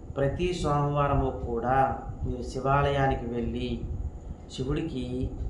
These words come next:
మీరు చేయాల్సింది ఏంటంటే పదహారు ప్రదక్షిణలు చెయ్యాలి. ఎలా చెయ్యాలి పదహారు ప్రదక్షిణలు అంటే, బిల్వపత్రాలు తీసుకోండి, ఒక ఇరవై ఒక్క బిల్వపత్రాలు తీసుకోండి. ఏంటండి, ఇరవై ఒకటి.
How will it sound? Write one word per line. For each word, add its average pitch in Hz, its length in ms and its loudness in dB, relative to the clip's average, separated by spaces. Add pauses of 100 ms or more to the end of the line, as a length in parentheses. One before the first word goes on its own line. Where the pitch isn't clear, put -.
(280)
మీరు 131 140 2
చేయాల్సింది 135 640 0
ఏంటంటే 120 320 -4 (140)
పదహారు 139 440 4
ప్రదక్షిణలు 135 600 -2
చెయ్యాలి. 117 640 -4 (920)
ఎలా 120 200 0 (140)
చెయ్యాలి 170 320 0
పదహారు 147 360 2
ప్రదక్షిణలు 135 680 -2 (100)
అంటే, 117 540 -2 (1160)
బిల్వపత్రాలు 160 800 2
తీసుకోండి, 143 560 -2 (480)
ఒక - 120 -8 (100)
ఇరవై 139 380 2
ఒక్క 139 280 0
బిల్వపత్రాలు 147 680 4
తీసుకోండి. 123 480 -4 (1080)
ఏంటండి, 139 560 -2 (340)
ఇరవై 135 400 6
ఒకటి. - 520 -2